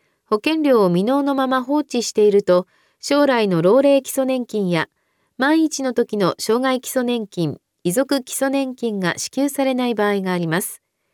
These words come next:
所得が少ないなどで保険料の支払いが難しい場合には、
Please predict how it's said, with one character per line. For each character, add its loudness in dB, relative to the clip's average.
所 0
得 0
が -2
少 -4
な 0
い 0
な -2
ど 2
で 2
保 -4
険 0
料 4
の 0
支 -2
払 0
い -4
が -2
難 0
し -2
い 0
場 0
合 -2
に -2
は、 -2